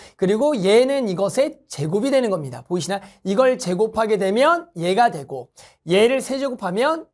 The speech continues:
얘가 돼서 자, 분모는 얘가 T 세제곱 마이너스 일이고 분자는 T 제곱 마이너스 일이다가 딱 보이겠네요. 됐죠? 그러면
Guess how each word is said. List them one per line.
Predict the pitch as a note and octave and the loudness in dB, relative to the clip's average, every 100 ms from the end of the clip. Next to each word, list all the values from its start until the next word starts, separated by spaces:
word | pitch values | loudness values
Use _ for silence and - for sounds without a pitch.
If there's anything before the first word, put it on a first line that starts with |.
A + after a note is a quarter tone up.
| E3 | -2
얘가 | F#3 B3 | 0 0
돼서 | F3+ C3 G3+ F3+ - - | -2 -2 -2 -2 -6 -10
자, | E3 | -10
분모는 | - G#3 B3 B3+ E3+ F#3 C#4+ F4 _ _ - _ | -6 -4 -2 0 0 2 0 -2 _ _ -20 _
얘가 | E3+ F3+ G3+ G#3 | 0 2 0 -2
T | - D#4 D#4+ E4 _ _ _ | -2 0 0 -2 _ _ _
세제곱 | - - G3+ B3+ C4 B3+ C#4+ | -10 0 2 4 2 0 -2
마이너스 | B3+ G3 A3 A#3 A#3+ B3 | 0 -2 -2 -2 -4 -4
일이고 | G#3 D#3+ C#3 A#2 G#2+ _ | -6 -6 -6 -8 -12 _
분자는 | E3+ F3+ F3+ E3+ A3 D#4 F4 - _ | -6 -2 -2 0 0 0 -2 -10 _
T | - C#4+ D4+ E4 E4 _ _ _ | -10 -2 0 0 -2 _ _ _
제곱 | - D3+ F3 A3+ | -6 -4 0 0
마이너스 | A#3 F#3+ F#3+ G3 F#3+ G#3+ | 0 0 0 -2 -4 -6
일이다가 | G3+ E3+ C3 A3 D#4 - | -6 -6 -2 0 0 -4
딱 | - - | -18 -12
보이겠네요. | D#3 D#3 C#3+ C3 - _ _ _ _ _ _ _ _ _ _ _ | -6 -4 -6 -14 -20 _ _ _ _ _ _ _ _ _ _ _
됐죠? | - - - - _ | -20 -20 -20 -20 _
그러면 | - D#4 D4 F3+ G#3 G3+ | -2 0 2 4 4 2